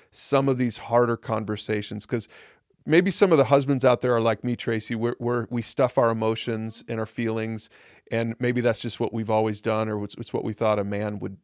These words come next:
should do. And, uh, but now we're like, "Okay, I wanna be better. I realize this isn't good for my marriage or even for my parenting. I wanna be a better man." I'm sure there are some women who have the same thing out there. And so don't be afraid of these kinds of conversations, men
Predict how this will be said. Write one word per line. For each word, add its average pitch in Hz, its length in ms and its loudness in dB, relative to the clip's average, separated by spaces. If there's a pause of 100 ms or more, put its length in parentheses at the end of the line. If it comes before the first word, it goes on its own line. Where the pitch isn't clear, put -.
should 101 340 -4
do. 117 420 0 (580)
And, 117 200 0
uh, 107 300 4
but 120 220 0
now 131 260 4
we're 135 140 6
like, 120 240 4
"Okay, 123 180 0
I 123 40 4
wanna 135 180 2
be 120 160 0
better. 113 520 2 (160)
I - 80 0
realize 117 360 2
this 117 160 -6
isn't 110 220 -6
good 110 140 -2
for 117 120 -10
my 107 140 -2
marriage 107 380 -2
or 107 60 -6
even 107 180 -6
for 104 140 -12
my 101 160 -6
parenting. 107 400 -6
I 98 40 -6
wanna 104 180 -6
be 101 120 -8
a 98 60 -4
better 101 300 -4
man." 98 420 -8 (400)
I'm 107 100 -8
sure 117 160 -4
there 110 120 0
are 107 40 -4
some 104 200 -6
women 110 280 -4
who 113 140 -4
have 107 180 -2
the 117 100 -6
same 113 280 -4
thing 113 360 -8 (360)
out 107 220 -4
there. - 320 -2 (320)
And 110 160 -6
so 120 220 0 (600)
don't 160 360 6
be 160 140 4
afraid 127 580 2
of 135 160 -2
these 156 180 -2
kinds 156 320 -2
of 147 100 -8
conversations, 147 840 -4
men 131 420 -2